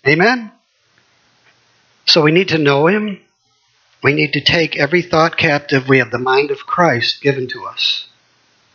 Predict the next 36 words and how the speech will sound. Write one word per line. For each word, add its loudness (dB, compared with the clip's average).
It's -2
not 2
about 2
our 0
works 2
and -2
trying 2
to -4
do 4
a, 0
a 0
twelve-step 0
process 0
or -2
this 0
or -2
that. -2
It's 0
basically 0
you 2
have -2
the 2
mind 2
of -4
Christ. 2
Do 2
you 2
believe 2
that? 4
And -12
it's -2
impossible 0
for 4
him -2
to -2
lie. 0